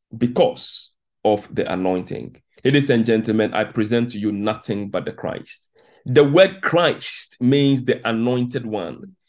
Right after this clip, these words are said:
It comes from the Greek word Christos, which means the anointed one. In the Hebrew, it is the word Messiah. Messiah means the anointed one. That word wasn't fully developed in the Old Testament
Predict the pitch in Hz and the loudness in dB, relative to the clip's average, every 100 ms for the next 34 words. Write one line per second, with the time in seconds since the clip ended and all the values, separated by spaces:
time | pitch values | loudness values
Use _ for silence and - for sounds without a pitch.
0 | _ _ 135 131 131 156 165 156 156 135 | _ _ -4 -2 0 2 2 2 0 0
1 | 131 127 151 151 135 135 - 185 196 - | 0 0 -4 -2 -2 -2 -4 -4 -2 -4
2 | 85 - - - - _ - 139 - 120 | -6 -6 -18 -20 -20 _ -4 -4 -2 2
3 | 123 123 123 110 - 104 110 113 113 120 | 2 2 0 -4 -6 -6 -4 -4 -6 -8
4 | 101 87 55 - _ _ - 135 143 - | -8 -10 -10 -14 _ _ 0 4 4 2
5 | 220 160 110 107 - - 110 107 107 123 | 0 2 4 4 4 -2 -4 -2 0 0
6 | 127 123 104 104 104 107 123 92 - _ | 0 -4 -6 -6 -4 -2 0 0 -4 _
7 | _ _ - 101 101 117 117 113 107 98 | _ _ -8 -6 -2 0 0 0 0 -4
8 | 98 98 - 95 98 95 104 110 107 143 | -6 -8 -6 -6 -6 -6 -8 -8 -2 -2
9 | 143 131 123 123 127 123 123 127 123 123 | 0 0 2 0 0 -2 -4 -2 -2 -2
10 | 107 113 110 101 - 139 139 120 120 80 | -2 -2 -2 -4 -2 -2 -2 -6 -8 -8
11 | 65 65 | -8 -10